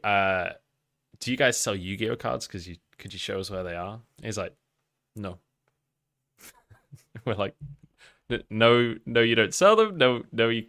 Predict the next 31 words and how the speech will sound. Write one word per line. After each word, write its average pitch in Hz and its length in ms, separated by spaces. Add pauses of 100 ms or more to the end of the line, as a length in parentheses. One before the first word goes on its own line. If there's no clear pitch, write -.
(100)
won't 110 320
show 156 380
us?" 190 180
Like, 104 360
uh, 98 300 (760)
what? 73 320 (120)
<laughs> 143 200 (220)
And 123 100
he's 113 120
like, 104 180
"Oh, 107 120
we 113 80
don't 113 160
sell 87 160
them. 90 140
We 92 60
don't 87 140
sell - 160
them." - 100 (220)
I'm 98 100
like, 90 220
"Oh, 95 340
okay, - 300
no 98 120
worries. 87 340 (380)
Google 151 240
said 92 200
you 90 80
did, 92 220
but 90 200
okay, 92 220